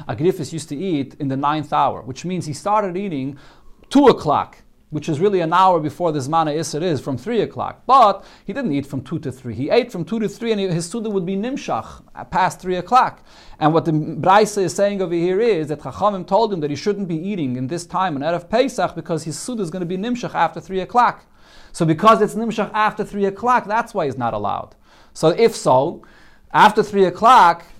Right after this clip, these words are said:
anyways, you're not allowed to eat. So what's the chiddush that it's saying that Agrifas HaMelech is not allowed to eat? And then Rashbam adds another point. I, we learned before that once you start Beheter,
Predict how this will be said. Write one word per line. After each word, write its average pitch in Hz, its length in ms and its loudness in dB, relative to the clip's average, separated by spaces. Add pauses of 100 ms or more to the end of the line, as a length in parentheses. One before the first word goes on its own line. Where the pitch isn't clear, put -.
(340)
anyways, 240 380 4
you're 139 80 -2
not 135 140 0
allowed 127 140 0
to 123 60 -4
eat. 131 200 -4
So 147 100 -6
what's 190 220 4
the 190 40 -10
chiddush 185 580 -4
that 156 200 -4
it's 160 140 -10
saying 202 340 -2
that 151 100 -4
Agrifas 156 380 -4
HaMelech 175 300 -2
is 151 60 -6
not 180 160 2
allowed 185 100 2
to 190 80 -2
eat? 220 320 -6 (400)
And 123 120 -4
then 160 80 2
Rashbam 151 360 2
adds 139 160 -2
another 127 260 0
point. 123 300 -6
I, 165 340 2
we 143 120 -4
learned 165 260 -2
before 147 600 0
that 120 140 -6
once 175 400 -4
you 135 80 -8
start 160 540 2
Beheter, 127 720 -6